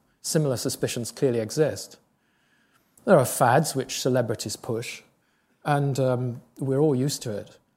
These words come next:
But nutritional research is incredibly complex and often oversimplified, so how can we sort out what's real and what isn't?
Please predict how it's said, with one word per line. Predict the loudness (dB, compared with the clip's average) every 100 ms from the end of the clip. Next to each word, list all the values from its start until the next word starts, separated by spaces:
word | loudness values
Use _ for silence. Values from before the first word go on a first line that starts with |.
| _ _
But | -6 4
nutritional | 6 6 4 4 6
research | 6 4 4 2 -2 -4
is | 0 0 0 -12 _ _ _ _
incredibly | 0 4 4 6 4
complex | 4 2 2 2 0 0
and | -2 -2 -2 4
often | 4 4 2 2
oversimplified, | 2 2 4 2 2 0 -2 -2
so | 0 0
how | 2
can | 2 4
we | 8 8 6 2 -6 _ -8
sort | 4 4 4 2
out | 2 2 -2 _ _
what's | -4 -4 4
real | 6 8 6
and | 2
what | 2 2
isn't? | 2 -4 -10